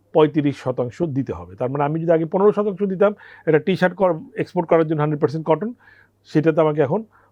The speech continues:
পঞ্চাশ শতাংশ। আমার ধারণা ওইটা টি শার্টের জন্য হয়তো ষোলো শতাংশ ছিল, সব, খুব সম্ভবত, অথবা পনেরো দশমিক ছয়, এরকম কিছু একটা। যাই হোক, যেটিই থাকুক, পনেরো শতাংশ থাকলে এখন পঞ্চাশ,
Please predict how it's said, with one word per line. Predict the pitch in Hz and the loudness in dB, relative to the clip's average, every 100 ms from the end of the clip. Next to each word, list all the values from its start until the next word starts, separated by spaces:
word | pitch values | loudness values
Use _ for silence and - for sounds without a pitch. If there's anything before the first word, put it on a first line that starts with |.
| - | -2
পঞ্চাশ | 170 165 - | 0 2 0
শতাংশ। | 143 123 101 | -2 -6 -4
আমার | 127 151 | -2 2
ধারণা | 156 156 185 | 2 2 2
ওইটা | 175 156 | 0 0
টি | 180 | -2
শার্টের | 160 165 156 | 0 0 2
জন্য | 160 | 2
হয়তো | 156 | 0
ষোলো | 151 160 156 | 0 0 0
শতাংশ | 147 113 | 0 -4
ছিল, | 117 - 131 143 | -8 -8 -6 -6
সব, | 143 - | -8 -14
খুব | 135 | -10
সম্ভবত, | 131 120 127 220 - - - | -8 -8 -10 -14 -18 -18 -8
অথবা | 127 131 | 0 0
পনেরো | 131 143 | 0 -2
দশমিক | 135 - 139 120 | -2 -4 -6 -4
ছয়, | 135 123 | 2 2
এরকম | 113 113 | 0 -8
কিছু | 107 113 | -10 -8
একটা। | 113 170 | -6 2
যাই | 214 170 | 4 4
হোক, | 208 _ _ - _ _ _ - | 2 _ _ -20 _ _ _ -4
যেটিই | 143 202 277 | 0 4 4
থাকুক, | 190 117 101 _ | 4 0 -4 _
পনেরো | 165 180 | 0 0
শতাংশ | 175 185 180 190 | 0 -2 -2 0
থাকলে | 202 202 | 0 4
এখন | 180 185 | 2 2
পঞ্চাশ, | 196 185 226 208 | 0 2 2 2